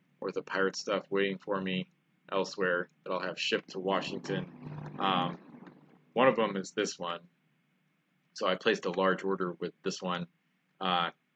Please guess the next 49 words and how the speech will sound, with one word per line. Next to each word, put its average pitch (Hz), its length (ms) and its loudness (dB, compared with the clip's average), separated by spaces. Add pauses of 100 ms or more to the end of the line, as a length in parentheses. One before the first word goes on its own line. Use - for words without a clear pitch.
(340)
got, 92 160 4
like, 87 120 0
a - 40 -8
ton - 220 -8
of 82 60 -14
quantity 92 400 -2
of 87 100 -6
stuff. 90 280 -2 (680)
But 196 260 2 (640)
Phase 127 160 4
One 123 140 2
Comics 110 320 0
and 110 80 -6
Games, 101 440 0
I 104 60 4
will 117 160 4
say 110 500 4 (640)
their, 107 360 8
uh, 92 380 2 (1040)
their 110 140 2
checkout 180 420 6
process 127 480 4
didn't 107 220 0
work 101 220 0
for 127 140 -4
me 131 140 0
in 131 80 0
November. 127 580 2 (200)
I 95 100 -2
think 127 220 -4
it 120 100 2
was 120 180 0
because 107 540 -2
I 92 260 2 (240)
ordered 107 380 -2 (140)
so 98 200 -4
much. 101 500 -4 (460)
I 98 40 -6
think 107 200 -2
there 113 100 0
were, 101 120 4
like, 92 200 2
over 98 260 0
five 104 220 4
hundred 95 240 -2
items 101 420 0
in 98 80 -4
my 82 140 -2
cart. 120 400 0